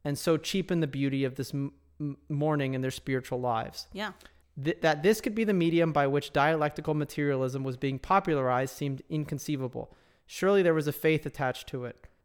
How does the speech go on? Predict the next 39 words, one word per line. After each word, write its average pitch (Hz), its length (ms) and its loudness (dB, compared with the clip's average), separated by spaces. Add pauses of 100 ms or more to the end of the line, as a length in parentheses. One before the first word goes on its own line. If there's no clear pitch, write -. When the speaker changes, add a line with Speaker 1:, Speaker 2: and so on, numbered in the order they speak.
(120)
Speaker 1:
Um, 131 400 -4
so - 120 -4
basically 185 340 6
he's 165 120 2
saying, 151 280 2
like, 135 340 0 (580)
it 165 160 2
almost 170 360 4
feels 151 180 0
more 147 160 4
like 139 180 2
a 151 60 0
religion. 131 640 0 (180)
Speaker 2:
Mm. 226 280 -6
Speaker 1:
But 220 120 4
anyway, 214 200 8
he 180 100 4
goes 190 320 6
there 131 340 2
and 143 100 -4
he's 139 320 -6
like, 127 260 -2 (400)
you 151 120 -2
know, 139 160 2
"I, 143 240 2
I 156 140 4
get 156 320 4
why 135 280 2
this 131 220 -4
is 135 140 -10
appealing," 160 580 2
Speaker 2:
Yeah. 139 80 -6
Speaker 1:
right? 147 380 2
Speaker 2:
Mm-hmm. 190 280 -8 (180)
Speaker 1:
It's 147 200 -4
Chinese 214 360 4
people 180 220 -2
doing 160 320 2
it 151 280 0